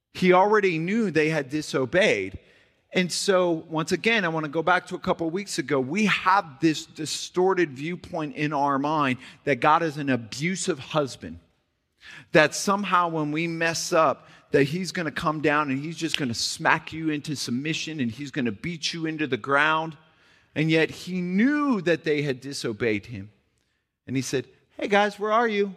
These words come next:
I can't find you. You missed our, our coffee time. Hey, what's going on?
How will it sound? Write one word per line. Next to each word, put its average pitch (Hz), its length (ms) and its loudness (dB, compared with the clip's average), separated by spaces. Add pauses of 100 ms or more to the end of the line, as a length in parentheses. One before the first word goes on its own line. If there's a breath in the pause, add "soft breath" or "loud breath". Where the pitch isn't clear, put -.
(680)
I - 40 -20
can't 190 260 -2
find 208 380 2
you. 165 260 2 (1500 soft breath)
You 143 140 2
missed 180 220 2
our, 175 140 2 (240)
our 180 140 2
coffee 208 340 0
time. 151 480 -4 (1040)
Hey, 185 460 4 (760)
what's - 180 -8
going 151 280 0
on? 131 300 0